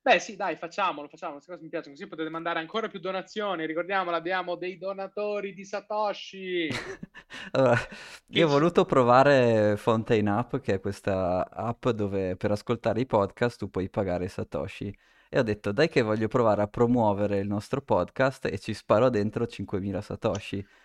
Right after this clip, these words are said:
Speaker 2: Ma io non ho
Speaker 1: E
Speaker 2: capito,
Speaker 1: comunque, aspetta.
Speaker 2: non ho capito come funzionava, io, o, o non mi è, o non è ancora chiarissimo, io non posso sponsorizzare un podcast, io posso solo fare delle donazioni. Quindi sostanzialmente ho donato i miei Satoshi a me stesso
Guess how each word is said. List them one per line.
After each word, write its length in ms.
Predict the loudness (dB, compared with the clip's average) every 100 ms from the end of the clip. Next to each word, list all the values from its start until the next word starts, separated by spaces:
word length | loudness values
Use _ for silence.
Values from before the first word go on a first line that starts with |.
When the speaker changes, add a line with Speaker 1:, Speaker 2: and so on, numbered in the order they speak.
| _
Speaker 2:
Ma 100 | -2
io 80 | 2
non 100 | 2
ho 60 |
Speaker 1:
E 40 | 2
Speaker 2:
capito, 380 | -2 -2 -2 4
Speaker 1:
comunque, 240 | 4 4
aspetta. 340 | 0 -4 -6 -12 _
Speaker 2:
non 160 | -6 0
ho 80 | 0
capito 420 | 0 -2 0 0
come 160 | 0 -2
funzionava, 560 | -2 -4 -2 0 2
io, 220 | 0 -2 -6 -16 _ _ _ -12
o, 80 |
o 240 | -8 -4 -4
non 180 | -2 -2
mi 120 | -2
è, 180 | -4 -4
o 100 | -4
non 120 | -2
è 40 |
ancora 340 | -4 -2 -2 -2
chiarissimo, 500 | -2 -4 -6 -2 -2
io 60 |
non 100 | 0
posso 260 | 0 -2 -4
sponsorizzare 1120 | -8 -6 -6 -6 -8 -6 -2 0 2 0 -2 -4
un 240 | -6 -6 -4
podcast, 800 | -4 -4 -6 -8 -8 -8 -10 -10 _ _ _
io 120 | -4
posso 300 | 0 -2 -2
solo 260 | -2 0 0
fare 260 | 2 0
delle 240 | 0 -4 -4
donazioni. 720 | -4 -6 -8 -4 -2 -2 -4 -8 _ _ _
Quindi 180 | -4 0
sostanzialmente 600 | 0 2 0 2 0 2
ho 60 | 2
donato 400 | 2 0 -2 -4
i 20 |
miei 140 | -4
Satoshi 400 | -6 -6 -6 -4
a 40 | -4
me 100 | -4
stesso 640 | -4 -6 -6 -4 -4